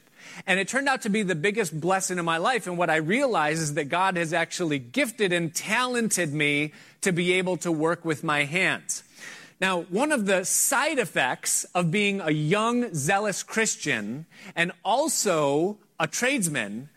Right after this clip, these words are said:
is that everyone who saw the stickers that were coating my toolbox and my hard hat with Jesus stickers said, "Why you wanna be a carpenter? You trying to be like Jesus?" You know? And it be-, kinda became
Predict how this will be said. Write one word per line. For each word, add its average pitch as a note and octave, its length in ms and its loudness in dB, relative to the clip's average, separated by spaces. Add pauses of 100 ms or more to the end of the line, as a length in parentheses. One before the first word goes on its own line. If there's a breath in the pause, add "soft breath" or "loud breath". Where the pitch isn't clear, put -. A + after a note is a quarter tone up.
(320 loud breath)
is G3 200 0
that G3+ 160 2
everyone B3 520 0
who F#3+ 140 0
saw A#3+ 520 0
the G#3 140 -6
stickers E3 840 0
that E3+ 160 0
were E3+ 160 0
coating A#3 540 -2
my F3+ 420 0 (240)
toolbox D3+ 1000 0
and F3 240 0
my E3 200 2
hard G#3 320 0
hat E3+ 260 0
with D#3+ 160 -2
Jesus G#3+ 420 0
stickers D#3+ 560 2 (200 loud breath)
said, E3 360 0 (200 loud breath)
"Why E3+ 220 0
you A#3+ 120 2
wanna A#3+ 220 2
be A#3 140 2
a G3+ 80 0
carpenter? G#3+ 500 2
You D3+ 160 2
trying G3 280 0
to G3 80 -2
be G#3 180 0
like F3 320 0
Jesus?" A3+ 760 0
You E3+ 140 0
know? G#3 220 2 (520 loud breath)
And A3 180 0
it A#3+ 180 -2
be-, G#3 80 2
kinda C#4 340 0
became A3+ 520 2